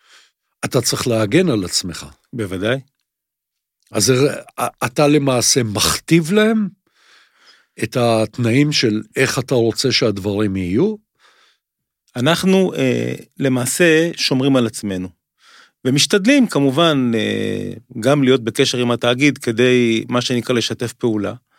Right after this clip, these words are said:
Speaker 2: ולהגיע למצב שיש בינינו סוג של הבנה, אה, איך מעבירים את ה-, את הנתונים. אנחנו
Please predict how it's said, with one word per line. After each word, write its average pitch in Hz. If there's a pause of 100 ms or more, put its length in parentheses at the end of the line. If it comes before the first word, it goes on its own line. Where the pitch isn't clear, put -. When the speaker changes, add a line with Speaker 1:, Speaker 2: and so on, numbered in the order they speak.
(500)
Speaker 2:
ולהגיע 165
למצב 190
שיש 143
בינינו 143
סוג 147
של 143
הבנה, 123 (640)
אה, 127
איך 147
מעבירים 131
את 123
ה-, 107 (300)
את 110
הנתונים. 117 (460)
אנחנו 143